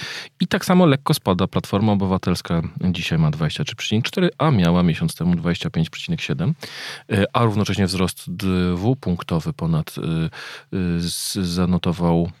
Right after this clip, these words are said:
mm, e, partia Szymona Hołowni. Ym, i teraz tak, y, sytuacja na granicy w oczywisty sposób służy rządzącym,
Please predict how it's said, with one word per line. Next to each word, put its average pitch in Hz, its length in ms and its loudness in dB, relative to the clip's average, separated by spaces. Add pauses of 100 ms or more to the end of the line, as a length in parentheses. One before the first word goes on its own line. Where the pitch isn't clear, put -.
(140)
mm, 87 320 2
e, 87 560 4
partia 90 260 0
Szymona 87 260 4
Hołowni. 85 480 2 (520)
Ym, 95 600 4 (140)
i 139 40 4
teraz 123 220 2
tak, - 400 -2
y, 98 160 4 (140)
sytuacja 123 360 2
na 113 60 6
granicy 107 340 0
w - 20 0
oczywisty 98 320 -4
sposób - 160 -10 (120)
służy 85 360 2
rządzącym, 82 840 0